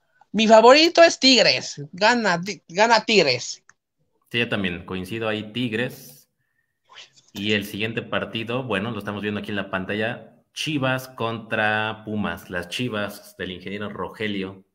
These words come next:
Speaker 2: que es aquí uno de los conductores originales de Extra Sports, quien seguramente nos está viendo desde la comodidad de su celular.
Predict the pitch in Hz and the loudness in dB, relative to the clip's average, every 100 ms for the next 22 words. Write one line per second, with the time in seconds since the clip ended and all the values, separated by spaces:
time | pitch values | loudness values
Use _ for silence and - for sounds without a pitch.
0 | _ _ _ _ _ _ 98 95 90 98 | _ _ _ _ _ _ -16 -14 -14 -8
1 | 98 98 98 104 101 87 - 87 85 - | -6 -6 -6 -8 -8 -8 -10 -12 -12 -10
2 | 98 98 92 85 - 87 95 92 85 - | -8 -8 -8 -10 -10 -8 -6 -6 -8 -16
3 | - 90 90 - 82 - 95 92 90 - | -18 -12 -12 -10 -16 -12 -8 -6 -6 -12
4 | - - 87 92 101 104 104 92 87 85 | -20 -16 -14 -8 -6 -6 -6 -10 -12 -14
5 | - 92 95 92 87 - _ _ _ _ | -10 -6 -4 -6 -8 -14 _ _ _ _
6 | _ _ _ _ - 92 104 107 101 98 | _ _ _ _ -8 -2 0 0 -2 -4
7 | 92 92 92 92 98 98 98 98 95 92 | -6 -6 -4 -2 -2 -2 -2 -4 -6 -12
8 | 87 82 87 95 | -12 -12 -10 -12